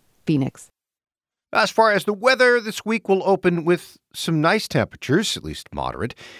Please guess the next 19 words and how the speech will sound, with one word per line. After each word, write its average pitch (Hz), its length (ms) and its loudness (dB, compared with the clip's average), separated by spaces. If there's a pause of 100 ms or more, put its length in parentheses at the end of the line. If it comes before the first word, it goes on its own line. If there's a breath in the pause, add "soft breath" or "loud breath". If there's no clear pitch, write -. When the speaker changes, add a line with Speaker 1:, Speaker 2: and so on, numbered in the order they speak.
(160 loud breath)
Speaker 2:
in 64 180 -14
the 64 140 -14
metro 69 400 -12
region 78 440 -8
on 80 220 -6
Monday. 208 520 4
A 190 80 -4
slight 156 320 -2
chance 156 280 -2
of 135 80 -12
showers 151 520 2
by 131 260 0
tomorrow, 120 540 0 (400 loud breath)
uh, 85 80 -8
late 131 360 0
in 92 160 -8
the 82 60 -8
day. 98 380 -2 (320 soft breath)
However, 147 520 0